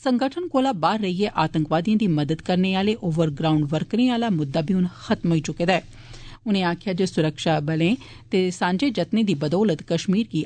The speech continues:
आतंकवाद कोला सैलसफा आह्ली बक्खी नमीं दिशा देई दित्ती गेई ऐ।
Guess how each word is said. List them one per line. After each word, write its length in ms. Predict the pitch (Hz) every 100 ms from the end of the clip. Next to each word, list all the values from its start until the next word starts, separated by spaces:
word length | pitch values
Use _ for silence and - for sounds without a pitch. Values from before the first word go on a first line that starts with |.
| -
आतंकवाद 640 | 170 170 156 151 180 220 -
कोला 280 | 180 165 175
सैलसफा 500 | 175 165 - 185 233
आह्ली 160 | 185
बक्खी 340 | 180 180 - 160
नमीं 260 | 156 151
दिशा 360 | 139 156 233 180 - - - -
देई 320 | 175 151 170
दित्ती 280 | 160 147 151
गेई 280 | 160 156
ऐ। 100 | 170